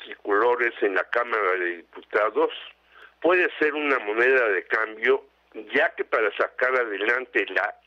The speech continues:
tan controvertida reforma eléctrica, el gobierno de López Obrador necesita cincuenta y tres votos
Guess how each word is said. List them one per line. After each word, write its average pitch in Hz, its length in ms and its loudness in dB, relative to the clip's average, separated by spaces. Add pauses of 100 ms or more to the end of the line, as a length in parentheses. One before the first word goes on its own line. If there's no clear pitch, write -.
(180)
tan 175 340 0
controvertida 113 960 -2
reforma 117 480 0
eléctrica, 110 800 -2 (320)
el 135 220 2
gobierno 123 580 0
de 110 100 2
López 107 320 0 (120)
Obrador 92 520 2
necesita 110 680 -4
cincuenta 92 600 -2
y 87 100 -6
tres 104 360 -2
votos 95 400 0